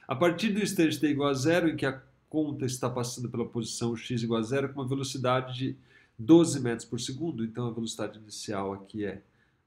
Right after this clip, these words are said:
doze metros por segundo, é, uma força constante passa a agir sobre a conta. A figura sete ponto vinte e cinco, que é essa aqui de baixo, indica a posição da conta no instante t igual a zero,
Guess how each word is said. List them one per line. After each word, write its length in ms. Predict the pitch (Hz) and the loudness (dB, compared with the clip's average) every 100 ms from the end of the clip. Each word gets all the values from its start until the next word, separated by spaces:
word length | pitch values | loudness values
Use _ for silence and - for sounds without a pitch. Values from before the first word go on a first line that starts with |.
| _ | _
doze 420 | 104 117 110 95 104 | -4 0 0 -2 -6
metros 280 | 95 95 | -8 -8
por 180 | - 113 | -8 -6
segundo, 540 | - 131 180 143 95 - _ - - - _ _ _ _ _ - | -6 -2 -2 -2 -6 -12 _ -16 -16 -16 _ _ _ _ _ -4
é, 280 | 123 127 - | -4 -4 -8
uma 180 | 143 165 | 2 2
força 540 | 156 - 208 202 180 156 | 2 4 6 6 4 0
constante 540 | 156 135 - 170 - | 0 0 0 0 -2
passa 500 | - 165 180 185 180 | 2 4 6 4 2
a 140 | 151 | 2
agir 340 | 151 123 143 147 | 2 2 0 0
sobre 560 | - - 139 139 147 - | -4 0 0 0 -2 -2
a 120 | 139 | -2
conta. 640 | 139 - 131 104 127 - - _ _ _ - | -2 -4 -2 -2 -4 -16 -20 _ _ _ -12
A 80 | 123 | -4
figura 380 | 175 170 208 147 | -2 6 8 8
sete 260 | 156 131 | 6 0
ponto 260 | - 135 127 | -2 -6 -4
vinte 140 | 135 | -6
e 60 | 127 | -6
cinco, 320 | - 196 190 | -6 -6 -4
que 80 | 120 | -2
é 20 | |
essa 200 | 104 - | -2 -2
aqui 120 | - | -6
de 80 | 139 | -2
baixo, 320 | 156 170 170 | 2 0 0
indica 300 | 190 139 170 | -2 -2 0
a 40 | 175 | 0
posição 460 | 175 160 - 180 | 0 -2 0 0
da 80 | 180 | 0
conta 380 | 165 170 165 165 | -2 0 0 0
no 80 | 156 | -4
instante 440 | 147 139 127 127 | -4 -4 -4 -4
t 120 | - 123 | 2 2
igual 240 | 123 143 | 2 0
a 40 | |
zero, 440 | 143 160 170 185 | 0 2 2 0